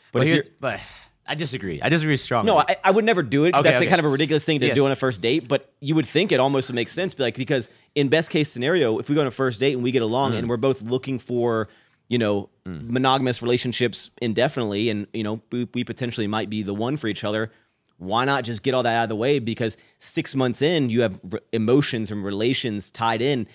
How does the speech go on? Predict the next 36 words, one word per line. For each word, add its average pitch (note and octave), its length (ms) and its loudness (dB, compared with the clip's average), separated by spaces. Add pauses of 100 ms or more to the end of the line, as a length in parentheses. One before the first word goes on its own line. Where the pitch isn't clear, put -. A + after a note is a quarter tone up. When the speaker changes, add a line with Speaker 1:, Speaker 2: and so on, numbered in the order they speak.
(160)
Speaker 1:
and A#2 160 -2
then C#3+ 100 2
you C#3 80 2
have B2+ 160 0
these A2 160 -6
non-breakable A2+ 600 -2
things C3+ 320 -2
of, G#2 180 -4 (420)
"I C#3+ 140 2
don't C3+ 140 2
want C3+ 180 -4
kids, C3+ 500 -2 (100)
they C3+ 200 0
don't C3+ 160 0
want C3+ 200 -4
kids, B2+ 460 0 (300)
they B2+ 100 2
don't C#3 160 2
agree C3 200 0
with C3+ 160 0
marriage B2 420 -4
or A#2 60 -6
something," A2+ 600 -4
and A2+ 140 -4
then D3 160 2
there's B2 220 0
emotions, B2+ 640 0
and A2+ 100 -4
then C#3+ 140 0
you're A#2+ 140 -2
trying C3 240 -2
to B2+ 40 -2
be B2+ 80 0
like, A2 140 -2 (680)
"I F#3+ 200 0
can, F#3 260 2